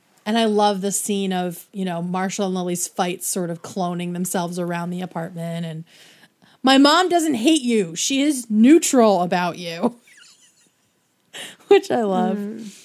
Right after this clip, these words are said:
Speaker 1: Um, and Bar-, of course, Barney just continues, 'cause now he sees he's got Marshall in his, in his trap. And if
Speaker 2: Clutches.
Speaker 1: And his clutches, yeah. And, like, if, if Lily and Marshall aren't the best couple, then they are the best couple. So now he's, like,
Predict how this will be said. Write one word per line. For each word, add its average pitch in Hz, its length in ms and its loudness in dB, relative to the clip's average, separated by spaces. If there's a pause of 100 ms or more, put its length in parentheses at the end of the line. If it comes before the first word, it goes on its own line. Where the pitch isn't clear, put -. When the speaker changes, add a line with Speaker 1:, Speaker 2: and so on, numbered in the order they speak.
(180)
Speaker 1:
Um, 190 680 0 (1500)
and 233 220 4
Bar-, 240 240 2
of 208 140 -6
course, 233 260 -2
Barney 214 320 0
just 208 160 -4
continues, 214 360 0
'cause 226 160 -2
now 254 220 0
he 330 100 4
sees 330 300 0
he's 220 140 -6
got 208 260 -2
Marshall 202 440 -4
in 190 100 -4
his, 185 420 -6 (400)
in 220 120 0
his 202 180 0
trap. 311 380 0
And 208 100 -2
if 208 80 -2
Speaker 2:
Clutches. 185 640 -2
Speaker 1:
And 262 140 4
his 247 100 0
clutches, 247 440 -2
yeah. 294 260 2
And, 220 100 -2
like, 214 220 -2
if, - 220 -6 (140)
if 240 300 -2 (640)
Lily 269 720 2
and 247 340 -2
Marshall 233 460 -2
aren't 214 200 -2
the 202 80 -4
best 190 300 -4
couple, 202 340 -2
then 208 200 -4
they 220 180 2
are 247 80 2
the 202 100 -4
best 190 280 -10
couple. 170 400 -8
So 220 220 -2
now 226 300 -2
he's, 254 220 -4
like, 208 320 -4